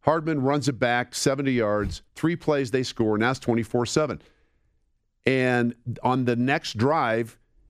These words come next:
he goes for the fake punt. Kansas City stops him. Three plays later,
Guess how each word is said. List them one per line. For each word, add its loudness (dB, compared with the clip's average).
he -2
goes 0
for -2
the 2
fake 0
punt. 0
Kansas 0
City 0
stops -2
him. 0
Three 2
plays 0
later, 0